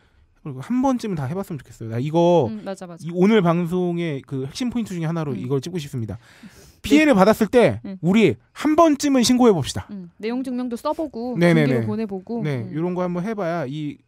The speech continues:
Speaker 1: 이 풍진 세상을 잘 헤쳐나갈 수
Speaker 2: 아유,
Speaker 1: 있죠.
Speaker 2: 예.
Speaker 1: 어.
Speaker 2: 언젠가는 한 번쯤은 될 수 있거든.
Speaker 1: 그럼.
Speaker 2: 음.
Speaker 1: 그, 그리고 그 가능성은 점점 커진다는 거.
Speaker 2: 음.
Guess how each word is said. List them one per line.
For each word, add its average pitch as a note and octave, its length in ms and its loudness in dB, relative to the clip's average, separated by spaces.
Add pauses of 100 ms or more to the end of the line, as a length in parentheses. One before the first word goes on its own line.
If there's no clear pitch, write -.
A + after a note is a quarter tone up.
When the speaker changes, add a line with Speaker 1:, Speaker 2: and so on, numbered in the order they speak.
Speaker 1:
이 D#3+ 220 -14
풍진 A3 300 -8
세상을 C3 380 -8 (600)
잘 D3 180 -8
헤쳐나갈 B2 320 -8
수 G2+ 80 -14
Speaker 2:
아유, F#2+ 100 -14
Speaker 1:
있죠. F#2+ 160 -16
Speaker 2:
예. F3+ 180 -16 (520)
Speaker 1:
어. - 80 -4
Speaker 2:
언젠가는 F4+ 560 -2
한 G#4 200 -8
번쯤은 G4+ 420 -8
될 A3 120 -6
수 A3 200 -12
있거든. F3+ 640 -10
Speaker 1:
그럼. D3 460 -4
Speaker 2:
음. D3+ 320 -14 (100)
Speaker 1:
그, D3 200 -10 (160)
그리고 E3 240 -6
그 - 140 -14
가능성은 D3 480 -8
점점 A#2+ 300 -10
커진다는 F3+ 480 -12
거. G#2+ 100 -14
Speaker 2:
음. E3+ 480 -14